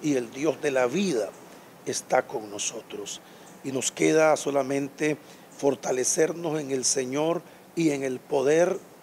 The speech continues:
de su fuerza y vestir,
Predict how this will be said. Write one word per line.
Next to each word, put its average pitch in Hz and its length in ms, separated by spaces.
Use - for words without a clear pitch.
de 143 120
su - 160
fuerza - 760
y 120 100
vestir, 160 800